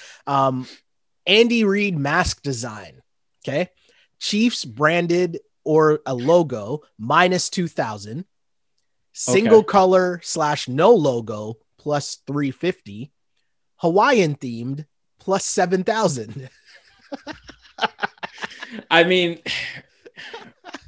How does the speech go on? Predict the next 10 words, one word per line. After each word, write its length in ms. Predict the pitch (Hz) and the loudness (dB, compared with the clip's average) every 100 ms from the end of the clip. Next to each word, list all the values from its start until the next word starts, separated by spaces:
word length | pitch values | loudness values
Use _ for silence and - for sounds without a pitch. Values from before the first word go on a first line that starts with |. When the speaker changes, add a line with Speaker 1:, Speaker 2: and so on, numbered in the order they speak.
| - _ _ - 135 - | -20 _ _ -14 -10 -10
Speaker 2:
<laughs> 100 | 143 _ - - - - - | -12 _ -20 -20 -18 -18 2
yeah, 300 | 190 214 127 | 6 6 6
I 120 | 170 | 6
mean, 180 | 214 208 | 6 6
that, 180 | 226 | 6
again, 340 | 214 226 165 165 | 8 6 6 2
like, 200 | 190 165 | 4 4
we're 80 | 180 | 4
talking, 380 | 190 190 196 170 | 4 4 4 2
we, 720 | 170 170 165 - 135 - | 0 -2 -4 -8 -10 -10